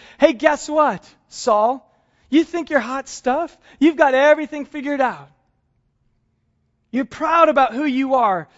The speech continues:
and you think you know me. You think you've got it, but you know nothing. I'm Jesus, the Son of God, who you're persecuting. I'm gonna use you to be the greatest evangelist in the entire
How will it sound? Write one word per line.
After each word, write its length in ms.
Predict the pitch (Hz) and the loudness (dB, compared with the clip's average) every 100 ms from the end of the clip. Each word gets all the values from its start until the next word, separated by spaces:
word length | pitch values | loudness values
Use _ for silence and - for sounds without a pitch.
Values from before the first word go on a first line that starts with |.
| _ | _
and 120 | 220 | -2
you 100 | 277 | 0
think 300 | 330 370 262 | 0 -4 -4
you 100 | 285 | -2
know 260 | 285 269 269 | 0 2 2
me. 140 | 240 | 0
You 180 | 185 269 | -4 -4
think 280 | 330 349 254 | -4 -6 -6
you've 160 | 269 190 | -8 -8
got 240 | 233 233 | -10 -10
it, 100 | 185 | -12
but 160 | 190 180 | -14 -14
you 240 | 220 233 | -12 -8
know 240 | 202 190 | -8 -8
nothing. 540 | 151 160 160 - 131 120 _ _ _ _ _ _ | -8 -12 -16 -18 -20 -20 _ _ _ _ _ _
I'm 180 | 175 190 | -14 -14
Jesus, 720 | - 170 170 - 123 - - _ _ _ _ | -12 -10 -10 -12 -20 -20 -20 _ _ _ _
the 80 | 139 | -20
Son 260 | - 190 165 | -12 -10 -10
of 140 | 127 | -12
God, 360 | 135 113 - _ _ _ _ | -14 -16 -20 _ _ _ _
who 120 | - | -14
you're 140 | 175 143 | -12 -12
persecuting. 760 | - 175 - 156 147 123 120 _ _ _ _ _ | -12 -14 -14 -20 -20 -20 -20 _ _ _ _ _
I'm 240 | - 320 339 | 0 2 2
gonna 140 | 240 | -2
use 520 | 208 190 262 226 160 | -4 -2 0 -2 -8
you 540 | 185 262 330 208 175 160 _ _ _ _ _ _ _ _ _ _ _ _ _ | -2 0 2 0 -2 -10 _ _ _ _ _ _ _ _ _ _ _ _ _
to 80 | 175 | -12
be 80 | |
the 120 | 185 165 | -8 -6
greatest 340 | 185 208 208 | -4 -4 -6
evangelist 580 | 196 180 160 151 151 - | -10 -10 -10 -12 -16 -18
in 80 | 143 | -18
the 60 | |
entire 580 | 135 - - 139 151 151 | -20 -20 -20 -16 -16 -16